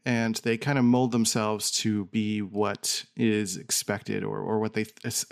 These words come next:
hope society is expecting of them, to become successful, to stand out, to be, uh, to be, uh, uh, to be important, to be, uh, vital.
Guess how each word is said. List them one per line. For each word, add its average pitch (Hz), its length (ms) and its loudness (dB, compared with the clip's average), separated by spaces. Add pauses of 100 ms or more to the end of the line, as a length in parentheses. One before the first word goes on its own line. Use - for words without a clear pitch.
(120)
hope - 440 -2
society 110 560 0
is 98 80 -2
expecting 101 460 -4
of 95 100 -14
them, 101 240 -6 (580)
to 104 600 2 (580)
become 123 280 2
successful, 139 560 0
to 123 100 0
stand 113 320 -2
out, 113 220 -2
to - 360 -2
be, 101 400 -6 (540)
uh, 104 280 -4 (680)
to 117 100 -4
be, 104 540 -4
uh, - 240 -8 (120)
uh, - 280 -6 (500)
to - 120 -8
be 127 100 4
important, 127 580 0 (160)
to 117 160 -2
be, 107 500 -2
uh, 104 240 -8
vital. 107 460 -4